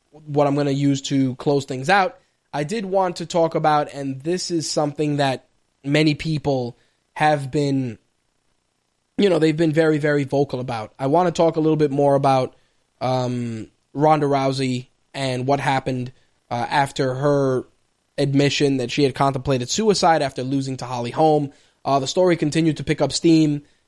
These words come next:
uh, the last couple of days. Countless fighters have given opinions about it, including Brock Lesnar. And, um, the thing I did wanna add, and I'll use this as the closeout, is that shortly after all this stuff broke, Ronda Rousey went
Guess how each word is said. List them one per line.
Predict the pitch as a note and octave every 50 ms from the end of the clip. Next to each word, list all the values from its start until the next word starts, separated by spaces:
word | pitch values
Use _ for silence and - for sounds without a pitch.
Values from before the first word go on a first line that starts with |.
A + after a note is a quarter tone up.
| _ -
uh, | - B2+ B2+ B2+ B2+
the | B2 B2+
last | C#3 C#3+ C#3 C#3 -
couple | - D3 - C#3 C3+
of | C3+
days. | C3+ D3+ D3 C#3+ C#3+ C#3+ C#3 C3+ C3 - - _ _ _ _ _ _ -
Countless | - E3 D#3 D3 D3 C#3+ -
fighters | - - D3+ D3 D3 C#3+ C#3+ C3+
have | C#3+ C3+ C3+
given | C3+ D3 C#3 C#3
opinions | C3+ - - D#3+ D3+ D#3 D3 C#3+ D3
about | C#3 C#3+ C#3+ C#3 C#3
it, | C#3 - -
including | C3+ C3 - - - D#3 D3+ D3+ C#3+ C3+
Brock | C#3 D3 C#3 C3+ C3+ -
Lesnar. | C3+ C3 C#3 C3+ C3 C3+ C3 C3 B2+ - _ _ _ _ _ _ _ _ -
And, | C#3 C3+ C#3 C#3 C#3+ C#3 C3+ C3+
um, | C3+ C3 C3 B2+ B2+ B2 B2 B2 A#2+ A#2+ A#2 A2+ - _ _ _ _ _ _ _ _ -
the | D3 D3
thing | C#3+ - - A3 A3+ A3
I | G#3 F#3+
did | E3 D3+ F#3+ F3+
wanna | D#3+ D#3 D#3+ D#3+ D#3+ D#3
add, | C#3+ B2 D3+ D3 C#3+ C#3+ C#3 C3
and | B2 A#2+ A2+ D#2+ -
I'll | - B2 B2+
use | C3 C3 C#3 C#3 C3 C3+
this | C3+ C3 -
as | C3 B2+
the | B2
closeout, | A#2 - C#3+ C3+ C#3 C3+ C3+ C3+ B2+ B2 A2+ - _ _ _ _ _ _ _
is | - D#3+ E3+ E3+ D#3+
that | F3 D3+ D3
shortly | - - G#3+ G#3+ G3+ G#3 G3 F#3+
after | F3+ F3+ F3 - E3+
all | D#3+ D#3+ D#3+
this | E3 D#3+ -
stuff | - - D#3 C#3+ C3
broke, | - D#3 D#3 D3+ D#3
Ronda | D3 C#3 C#3 D3 C#3+
Rousey | C#3 C3 C3 C3+ C3 C#3 C3
went | B2+ C3+ C3+ C3+ B2+ - -